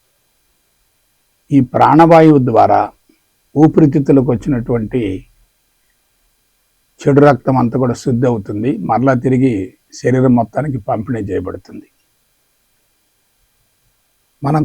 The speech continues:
కొనసాగించేటటువంటి ధ్యానంలో ఈ శక్తి ఎక్కడి నుంచి వస్తుంది? మనం కొనసాగించేటటువంటి ధ్యానంలో శక్తి ఎక్కడి నుంచి వస్తుంది? సహస్రారం గుండా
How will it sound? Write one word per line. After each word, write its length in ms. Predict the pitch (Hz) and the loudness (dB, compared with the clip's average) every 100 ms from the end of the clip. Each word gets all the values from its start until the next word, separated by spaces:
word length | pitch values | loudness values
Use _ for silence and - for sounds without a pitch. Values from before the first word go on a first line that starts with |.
| 147 | 0
కొనసాగించేటటువంటి 1080 | 147 143 180 160 165 143 143 143 127 131 110 101 | 0 2 4 4 4 2 2 2 0 0 0 -2
ధ్యానంలో 500 | 113 120 120 110 101 - _ _ _ _ _ _ _ _ _ _ _ _ _ _ _ _ _ - 127 | -2 0 0 -2 -6 -8 _ _ _ _ _ _ _ _ _ _ _ _ _ _ _ _ _ -6 -4
ఈ 40 | 123 | -2
శక్తి 240 | 147 135 151 | -4 0 0
ఎక్కడి 200 | 127 143 | 0 2
నుంచి 180 | 147 139 131 | 2 0 -4
వస్తుంది? 400 | - 139 117 110 131 _ _ _ _ _ _ _ _ _ _ _ _ _ _ _ _ _ 123 | -6 -8 -6 -8 -10 _ _ _ _ _ _ _ _ _ _ _ _ _ _ _ _ _ -8
మనం 180 | 117 101 | -6 -6
కొనసాగించేటటువంటి 1080 | 117 120 127 139 143 139 139 123 135 131 127 104 | -6 -4 0 2 4 2 0 -6 -6 -6 -6 -6
ధ్యానంలో 460 | 104 110 123 127 143 127 | -6 -4 -2 0 0 -2
శక్తి 240 | 147 127 139 | -6 -6 -6
ఎక్కడి 200 | 110 139 | -6 -6
నుంచి 160 | 156 208 113 | -6 -4 -6
వస్తుంది? 380 | - 113 101 98 127 _ _ _ _ _ _ _ _ _ _ _ _ _ _ _ _ - | -8 -8 -8 -8 -12 _ _ _ _ _ _ _ _ _ _ _ _ _ _ _ _ -10
సహస్రారం 720 | - 127 165 - 190 139 139 135 | -2 0 0 0 2 4 4 2
గుండా 240 | 131 139 | 4 4